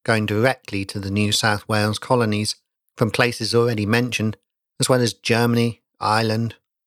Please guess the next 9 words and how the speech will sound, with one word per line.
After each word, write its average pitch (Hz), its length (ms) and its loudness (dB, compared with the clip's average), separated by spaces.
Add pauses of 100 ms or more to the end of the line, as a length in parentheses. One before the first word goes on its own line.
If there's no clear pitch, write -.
Wales, 113 580 0 (300)
Scotland, 120 600 0 (340)
the - 80 -20
Caribbean, 120 640 2 (500)
and 120 120 2
many 143 260 4
black 131 320 0 (160)
British-born 101 680 0
prisoners, 101 600 -2